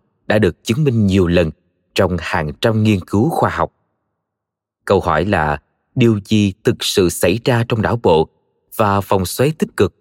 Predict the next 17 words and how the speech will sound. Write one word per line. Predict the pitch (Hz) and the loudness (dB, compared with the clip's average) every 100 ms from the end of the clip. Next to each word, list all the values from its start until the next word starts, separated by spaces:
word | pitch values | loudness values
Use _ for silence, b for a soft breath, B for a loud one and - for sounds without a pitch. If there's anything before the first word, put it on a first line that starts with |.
| _ - | _ -2
được | 139 - | -2 0
hình | 90 | -4
thành | - 92 80 78 | -4 -6 -6 -2
như | 104 104 | -2 0
thế | 120 120 | 0 -2
nào? | 82 - _ _ _ _ _ _ _ _ _ _ _ _ _ _ | -4 -8 _ _ _ _ _ _ _ _ _ _ _ _ _ _
Hóa | - 95 95 | -4 -2 0
ra | 104 87 - _ _ _ _ | 0 -2 -6 _ _ _ _
là | 104 104 92 90 | 0 0 2 0
những | 92 90 110 | 2 0 0
thay | 143 | 0
đổi | 95 82 104 | 2 2 2
tích | - - | -2 -2
cực | 98 - | -2 0
trong | 113 107 | -4 -2
cuộc | 87 - | -2 -2
sống | - 98 | -4 -2